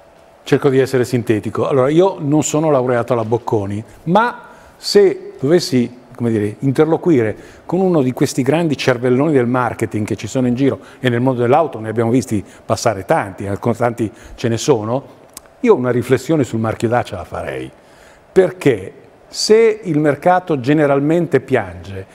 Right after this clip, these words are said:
e invece c'è un marchio che continua a macinare un risultato positivo dietro l'altro, un successo dietro l'altro, è in costante crescita ed è molto lanciato come è quello Dacia,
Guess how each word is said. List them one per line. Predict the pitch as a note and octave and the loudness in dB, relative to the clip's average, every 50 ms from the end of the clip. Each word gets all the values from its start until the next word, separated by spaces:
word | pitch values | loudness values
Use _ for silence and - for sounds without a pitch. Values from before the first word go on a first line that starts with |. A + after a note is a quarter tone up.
| - - - | -20 -10 -2
e | - D#3+ | 0 2
invece | E3+ F3 G#3+ G3 G#3+ D#3+ | 4 4 2 2 0 -2
c'è | C3 - - D3 | -4 0 0 2
un | C#3 C3 C#3+ | 2 2 0
marchio | C#3+ B2+ A2 G2+ G#2 - - A#2 G#2+ | 0 -2 -2 -4 -8 -8 -8 -6 -4
che | B2 C3 | -4 -2
continua | - E3+ E3+ D#3+ G3 F#3 D#3+ | -2 -2 -2 0 0 0 0
a | C3+ | 0
macinare | C3+ B2+ - - D3 C3+ G#2 G2 G2 G2+ G#2+ - - - - - - | -2 -4 -4 -4 -6 -4 -6 -6 -8 -10 -12 -12 -16 -20 -20 -14 -4
un | - E3 D#3+ | 0 2 2
risultato | E3 E3 D#3 E3 D3+ G3 G3+ F#3+ | 2 2 0 2 2 2 2 2
positivo | E3+ D3 D3 C#3 D3 D3 F#3 E3 D3 | 0 -2 -2 -2 0 2 4 4 4
dietro | C#3 C#3 C3 C3+ C3+ | 4 2 2 2 2
l'altro, | B2+ A#2+ G2+ F#2+ F#2+ - A#2 C3 | 0 0 -2 -4 -6 -4 -2 -2
un | C#3 | -2
successo | - - D#3+ - - F3+ F3+ F3+ - F3 | -2 -4 -4 -2 0 0 0 0 0 -2
dietro | D#3 D3 C#3 - C#3+ C#3 | -2 -2 0 2 2 2
l'altro, | C3 G#2+ F#2+ F#2+ G2 - - A2 G#2+ - - - - - | 2 0 -2 -6 -10 -10 -10 -10 -12 -12 -16 -20 -8 -2
è | - | 0
in | E3+ E3+ | 2 2
costante | D#3+ E3+ D#3+ - - F#3+ F#3+ F#3 - D#3+ | 2 0 -2 -2 -2 -2 0 0 -2 -2
crescita | - D#3 D3 C3 A2 - - - A2 - - G#2+ G#2+ G#2+ - - - - - | 0 0 0 0 0 -4 -6 -8 -6 -2 -2 -2 -2 -2 -4 -10 -20 -20 -6
ed | - F3+ D#3 C#3+ | -2 0 2 2
è | E3 C#3+ | 2 2
molto | C#3 D3+ F#3 G#3+ G3+ - - - C3+ | 2 0 0 0 0 0 0 0 0
lanciato | C3 B2+ C3 B2 - C3+ B2 A2 - - G#2 | 2 0 0 0 0 0 0 0 -2 -6 -6
come | - A#2 A2+ A2+ | -4 -2 -2 -2
è | A2 | 0
quello | - A#2+ A2+ A#2 | 0 -2 -2 -2
Dacia, | A2+ A2 - - - - - C#3 C#3+ D#3 | -2 -2 -4 -6 -6 -8 -6 -2 -2 -2